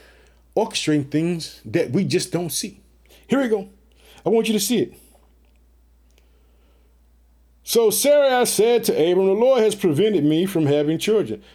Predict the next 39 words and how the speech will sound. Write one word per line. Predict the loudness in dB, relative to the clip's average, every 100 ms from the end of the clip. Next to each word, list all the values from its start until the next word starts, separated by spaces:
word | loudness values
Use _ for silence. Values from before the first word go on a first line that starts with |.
| -8
Go | 0 2
and | 2
sleep | 0 0 0 0
with | 0
my | 0 -2
servant. | 0 0 0 -2
Perhaps | -2 0 0 -2 -2
I | -2
can | -2 -4 -4
have | -2 -2 -4
children | -2 -2 0 -2
through | 0 2
her." | 2 0 -8 _ _ _ _ -14 -4
And | -2 0
Abram | 0 2 2
agreed | 2 2 0 0
with | -2 -2
Sarah's | -4 0 0 0 -4 -10
proposal. | -4 -4 -2 -6 -6 -12 -18 _ _ _ _ _ _ _ -20
See, | -6 -4
because | -2 -2 -2 0
he | -2
wanted | -2 -8 -8
the | -10
child. | -8 -8 _ _ _ _ _ _ _ _ _ _ _ -2
"Okay, | 0 2 2
baby. | 2 2 0 -6 -10 _ _ _ -2
You | 2
say | 2
go | 4 4
sleep | 4 2 2
with | 2 0
her? | -2 -6 _ _ -20 _
Make | 0 2
a | 2
baby | 2 2 2
with | 2 2
her? | 2 2
Okay. | 2 -2